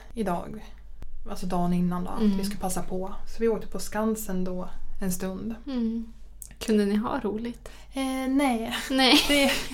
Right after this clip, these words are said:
Speaker 2: <laughs> Det kändes jättesvårt.
Speaker 1: Ja, det var, man hade en klump i magen hela tiden. Så det var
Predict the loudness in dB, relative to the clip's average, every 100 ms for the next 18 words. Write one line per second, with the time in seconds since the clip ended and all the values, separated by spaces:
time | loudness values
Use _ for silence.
0 | -6 -6 -6 0 0 0 -4 -4 -4 -4
1 | 0 2 6 6 4 4 4 4 4 6
2 | 8 6 4 0 0 6 8 10 10 8
3 | 6 4 4 4 4 2 -2 -10 -10 -2
4 | 4 8 8 6 4 4 2 0 0 4
5 | 6 4 2 2 2 2 2 0 0 -4
6 | -8 -12 -14 -8 -2 4 6 6 4 -2